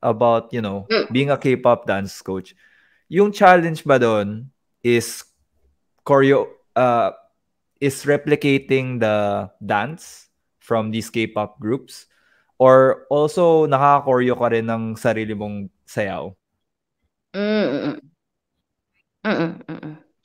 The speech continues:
Speaker 2: Ah, okay. So, ayun, pag K-pop, yan. So, ang ano lang naman pag K-pop is gagayahin mo yung dance steps nila.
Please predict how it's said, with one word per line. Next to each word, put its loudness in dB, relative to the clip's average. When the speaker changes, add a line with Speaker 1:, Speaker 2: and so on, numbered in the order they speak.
Speaker 2:
Ah, 0
okay. -8
So, -2
ayun, 0
pag 2
K-pop, 2
yan. -2
So, 6
ang 4
ano 8
lang 6
naman 4
pag 2
K-pop 2
is -4
gagayahin 2
mo 0
yung 0
dance -2
steps -8
nila. -2